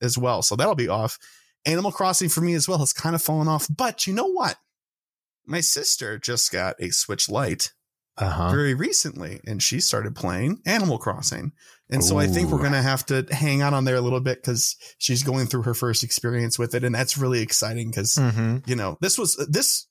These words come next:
Speaker 1: Animal Crossing, this most, most recent one, is, like, the actual first Animal Crossing I've ever experienced, like, I've ever actually gotten. So
Speaker 2: Oh, man, I put, like, five hundred hours into Animal Crossing New World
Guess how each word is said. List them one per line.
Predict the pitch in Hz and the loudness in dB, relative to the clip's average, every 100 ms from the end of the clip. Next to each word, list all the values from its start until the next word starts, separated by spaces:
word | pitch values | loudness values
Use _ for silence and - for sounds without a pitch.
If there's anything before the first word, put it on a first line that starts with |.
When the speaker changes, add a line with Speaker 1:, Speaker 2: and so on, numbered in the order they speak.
| _ _ | _ _
Speaker 1:
Animal | 143 139 120 | -2 0 0
Crossing, | 123 113 - 120 | 0 0 0 -2
this | - | -2
most, | 131 123 - | -2 -2 -2
most | 127 127 | -2 0
recent | 151 151 202 | 0 0 0
one, | 214 302 - _ _ _ | -2 -4 -6 _ _ _
is, | - 156 147 | 0 0 -2
like, | - 143 123 | -2 -2 0
the | 143 | 2
actual | 131 - 131 113 | 2 2 0 0
first | - 110 113 | 0 2 2
Animal | 107 107 | 0 0
Crossing | 113 104 - | 0 0 -2
I've | 92 | -2
ever | 90 69 147 - _ | -2 -2 -4 -6 _
experienced, | 143 - 139 120 | -4 -2 -2 -2
like, | 113 | -4
I've | |
ever | 123 127 | -6 -8
actually | 98 - - | -6 -4 -2
gotten. | 85 - - 185 | -2 -2 -6 -6
So | - - - - | -2 -2 0 0
Speaker 2:
Oh, | - - | 0 0
man, | 80 76 | -2 -2
I | - 104 | 0 2
put, | 120 - 127 104 113 | 0 0 0 0 0
like, | 95 87 67 - | 0 0 -2 -4
five | - - - 92 95 98 | -6 -2 2 4 4 2
hundred | 90 - 85 78 80 | 0 -2 -2 -2 -2
hours | 71 71 73 67 - | 0 0 0 0 0
into | 80 73 92 | 0 -2 0
Animal | 85 82 78 | 0 0 0
Crossing | - 80 78 82 78 | 0 0 0 -2 -2
New | 78 73 | -2 -2
World | 67 - 135 139 139 | -2 -2 -2 -4 -6